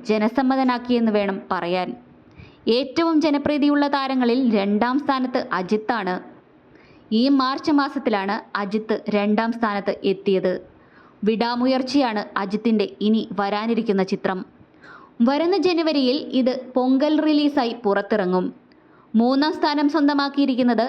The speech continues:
നടൻ സൂര്യയാണ്. നാലാം സ്ഥാനത്ത് ധനുഷ്. രജനീകാന്താണ് അഞ്ചാം സ്ഥാനത്ത്.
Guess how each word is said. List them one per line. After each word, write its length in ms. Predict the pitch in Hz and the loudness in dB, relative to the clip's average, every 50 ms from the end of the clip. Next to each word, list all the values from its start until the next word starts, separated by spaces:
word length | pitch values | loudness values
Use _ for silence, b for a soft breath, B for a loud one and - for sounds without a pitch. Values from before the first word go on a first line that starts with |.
| - - | -2 -2
നടൻ 360 | 202 202 196 202 214 220 214 | -2 -2 0 0 -2 -2 -2
സൂര്യയാണ്. 880 | 214 - - 226 220 226 240 233 262 233 190 170 170 175 175 175 - - - - _ B B B B B - | -2 -2 0 2 2 2 4 4 2 2 2 0 0 -2 -2 -2 -4 -8 -12 -18 _ B B B B B -2
നാലാം 420 | 214 208 208 214 226 233 247 262 311 | 0 0 0 0 -2 -2 -2 -2 -2
സ്ഥാനത്ത് 600 | - - 240 233 233 233 240 233 220 - 185 196 | -2 -2 -2 -2 -4 -2 -2 -2 -2 0 -2 -2
ധനുഷ്. 440 | 190 185 185 185 185 - - - - B B B B B B B B B B 208 | -2 0 0 0 0 0 -2 -6 -12 B B B B B B B B B B 0
രജനീകാന്താണ് 960 | 226 240 220 220 269 269 285 262 285 277 277 254 254 233 233 247 - 247 226 | 0 2 2 2 2 2 2 2 0 0 0 -2 -2 -2 -4 -6 -6 -6 -4
അഞ്ചാം 320 | 208 214 220 214 240 240 | -2 0 0 0 0 0
സ്ഥാനത്ത്. 560 | 247 - 208 202 196 185 180 - 190 185 - | -2 -2 -2 -2 -2 -2 -2 0 0 0 0